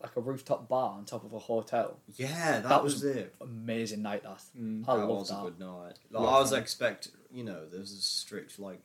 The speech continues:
Speaker 2: no alcohol policies around this city. We go to this,
Speaker 1: <laughs>
Speaker 2: like,
Speaker 1: Not allowed to be drunk in
Speaker 2: one of,
Speaker 1: public.
Speaker 2: like,
Speaker 1: <laughs>
Speaker 2: the only places that serve booze,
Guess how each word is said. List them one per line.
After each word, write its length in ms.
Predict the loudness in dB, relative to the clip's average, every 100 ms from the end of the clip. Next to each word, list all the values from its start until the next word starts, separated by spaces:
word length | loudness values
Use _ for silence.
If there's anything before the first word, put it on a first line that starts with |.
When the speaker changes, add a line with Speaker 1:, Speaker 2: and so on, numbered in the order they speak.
| -16
Speaker 2:
no 220 | -12 -10
alcohol 480 | -8 -10 -12 -10 -10
policies 520 | -10 -10 -10 -10 -10 -10
around 320 | -12 -14 -16
this 100 | -12
city. 500 | -10 -10 -12 -14 -14 _ _ _ -20 -20 -18 -18 -18 -10
We 140 | -6 2
go 180 | 4 4
to 160 | 2
this, 360 | 0 2 2 8
Speaker 1:
<laughs> 0 |
Speaker 2:
like, 200 | 8 10 6 6 2 12 12 12
Speaker 1:
Not 140 | 12
allowed 160 | 12 12
to 80 | 10
be 80 | 6
drunk 320 | 6 4 4
in 80 | 6
Speaker 2:
one 200 | 8 8
of, 60 | 6 6
Speaker 1:
public. 240 | 4 6
Speaker 2:
like, 220 | 4 2 -6 -16
Speaker 1:
<laughs> 240 | -20 -14 -4
Speaker 2:
the 140 | -2
only 280 | -2 -4 -6
places 600 | -6 -4 -4 -4 -8 -8
that 160 | -10 -8
serve 420 | -4 -4 -6 -10
booze, 720 | -14 -12 -14 -14 -14 -14